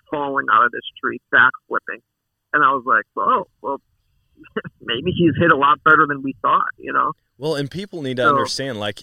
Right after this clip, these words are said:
Speaker 2: you, even with a perfect shot, like, multiple B Bs in the spinal column, in the brain, the, the reflexes of a bird,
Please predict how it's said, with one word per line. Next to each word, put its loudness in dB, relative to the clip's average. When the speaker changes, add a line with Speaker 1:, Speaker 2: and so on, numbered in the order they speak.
Speaker 2:
you, -16
even -10
with -6
a -8
perfect -12
shot, -8
like, -12
multiple -8
B -12
Bs -12
in -14
the -14
spinal -10
column, -10
in -14
the -14
brain, -10
the, -4
the -10
reflexes -8
of -10
a -14
bird, -12